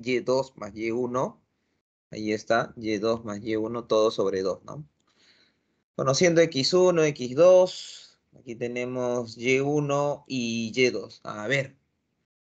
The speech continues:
a ver, por ahí con esto te sale de repente. También te puedo dar un minuto de ventaja.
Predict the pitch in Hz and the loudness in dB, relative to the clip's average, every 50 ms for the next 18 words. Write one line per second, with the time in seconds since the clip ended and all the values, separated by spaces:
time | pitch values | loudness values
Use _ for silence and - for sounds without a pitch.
0 | _ - - 143 156 175 175 175 170 165 156 160 160 175 180 185 - - 151 143 | _ -2 0 4 4 4 4 4 2 2 4 4 4 2 0 -4 -6 -6 -6 -4
1 | 147 156 160 165 151 - 156 143 - 127 127 - 170 160 160 143 127 127 120 123 | -4 -4 -6 -4 -2 -2 -2 -2 -2 -4 -2 0 0 0 0 0 -2 -2 -2 -4
2 | - - 190 196 190 185 185 185 202 226 - _ _ - - - 123 131 123 123 | -4 -2 -2 -2 -2 -2 -4 -6 -6 -8 -12 _ _ -20 -20 -18 -16 -10 -8 -8
3 | 127 123 131 131 131 131 135 131 135 135 123 113 120 123 127 - 127 117 107 107 | -6 -4 -4 -2 -2 -2 -2 -4 -6 -6 -8 -8 -6 -6 -4 -2 -2 -2 -2 -4
4 | 113 117 123 147 156 151 - 165 151 170 170 | -4 0 2 2 2 2 2 -2 -2 -2 -4